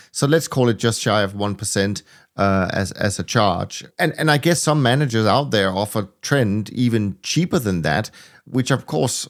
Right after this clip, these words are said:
I'm not necessarily in favor of giving our s-, you know, our great products and strategies away, um, at very low cost, because I think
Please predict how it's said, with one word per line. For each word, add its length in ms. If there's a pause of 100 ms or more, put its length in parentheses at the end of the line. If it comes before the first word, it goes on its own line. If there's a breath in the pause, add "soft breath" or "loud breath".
(100)
I'm 160
not 200
necessarily 720 (520 soft breath)
in 180
favor 560
of 240
giving 320
our 280
s-, 400 (120)
you 140
know, 120
our 240
great 360
products 440
and 360
strategies 500
away, 560
um, 400
at 80
very 240
low 140
cost, 360
because 240
I 80
think 320